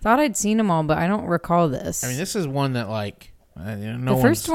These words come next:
Speaker 1: one is in the seventies, like, late se-, seventy-eight, maybe?
Speaker 2: Maybe.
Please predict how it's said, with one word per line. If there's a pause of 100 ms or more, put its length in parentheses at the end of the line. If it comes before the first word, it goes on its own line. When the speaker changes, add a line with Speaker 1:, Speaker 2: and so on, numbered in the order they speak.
(120)
Speaker 1:
one
is
in
the
seventies, (320)
like,
late
se-,
seventy-eight, (120)
maybe? (240)
Speaker 2:
Maybe.